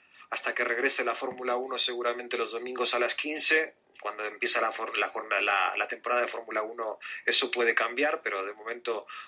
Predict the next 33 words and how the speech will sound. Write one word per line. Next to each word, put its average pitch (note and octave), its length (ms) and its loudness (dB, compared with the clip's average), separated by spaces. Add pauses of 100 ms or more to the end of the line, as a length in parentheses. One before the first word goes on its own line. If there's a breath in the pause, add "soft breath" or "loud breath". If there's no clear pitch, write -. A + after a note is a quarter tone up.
(120)
domingos A#2 560 0
de A2 180 0
quince B2+ 260 0
a A#2 40 4
dieciséis B2 480 0
en A#2+ 100 -4
Radio B2 260 0
Marca. D#3 460 -2 (540 soft breath)
Eh, G2+ 320 2
en A2+ 140 2
el A#2+ 100 0
blog B2+ 420 -2
queda A#2+ 280 2
colgado A#2+ 360 0
el A#2 100 -6
post, - 540 -4
eh, G#2 720 -6
el - 100 -8
podcast - 440 -2
de A#2 100 -2
cada A#2 320 2
programa A2+ 420 0
también, C#3 440 0
o C3+ 60 -2
sea G#2+ 240 2
que, F#2 240 2 (260)
que G#2 120 -8
pueden A2 240 -6
seguirnos G#2+ 680 4 (160 loud breath)
en A#2+ 160 4
directo B2+ 460 2
o A#2 40 0
grabados B2+ 720 0